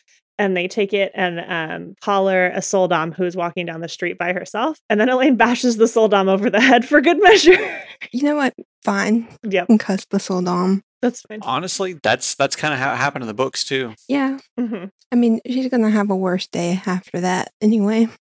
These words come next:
Speaker 2: when she wakes up.
Speaker 1: Yep. It was a double tap.
Speaker 2: <laughs>
Speaker 1: Good double tap by Elaine there. And I guess they probably do need her knocked out in order to, like, get our, all of her armor off for Nynaeve for the next episode.
Speaker 3: Yeah. There was, like, one thing I was worried about when they were doing the whole, "We're gonna,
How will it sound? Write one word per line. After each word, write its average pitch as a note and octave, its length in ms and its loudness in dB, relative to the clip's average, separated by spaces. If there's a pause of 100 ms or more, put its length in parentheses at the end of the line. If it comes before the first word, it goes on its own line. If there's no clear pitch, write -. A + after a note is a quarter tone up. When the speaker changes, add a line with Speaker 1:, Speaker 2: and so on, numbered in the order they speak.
(180)
Speaker 2:
when A#3 120 2
she - 160 -6
wakes A3+ 300 -2
up. A#3+ 180 -2 (240)
Speaker 1:
Yep. A3 200 -8 (200)
It B3 80 4
was B3+ 100 0
a C#4+ 60 0
double G#3 260 2
tap. G3 260 0 (180)
Speaker 2:
<laughs> - 160 -20
Speaker 1:
Good A3+ 140 2
double A3 240 2
tap G3+ 220 0
by G3+ 120 0
Elaine G3 320 0
there. G3+ 260 -2 (400)
And C4 80 -2
I D4 60 2
guess F4 200 2
they A4+ 120 4
probably G4+ 460 2
do G#3 300 0
need A3 200 0
her B3+ 120 0
knocked A#3+ 380 -2
out B3 300 0
in G#3 100 -4
order G#3 180 -2
to, F#3+ 120 -2
like, F3+ 160 -2
get F3+ 160 0
our, D#3+ 220 -4
all E3+ 140 0
of E3+ 100 -8
her F#3 120 -4
armor E3 340 -4
off G3 300 -4
for F3 540 -4 (200)
Nynaeve F3+ 400 -2
for E3 400 -4 (180)
the G3+ 60 -2
next F3+ 240 -6
episode. G#3 540 -6
Speaker 3:
Yeah. E3+ 340 -6 (240)
There D3+ 140 0
was, D3+ 180 -6
like, B2+ 160 -4
one E3 500 -4
thing E3 400 -6
I B2 80 -4
was A#2 180 -8
worried A#2+ 280 -2
about G2 320 0
when G2+ 120 -8
they G2+ 80 -6
were G2 140 -4
doing G#2 240 -10
the G2 80 -8
whole, F#2+ 380 -6
"We're A2 140 -4
gonna, G#2 380 -6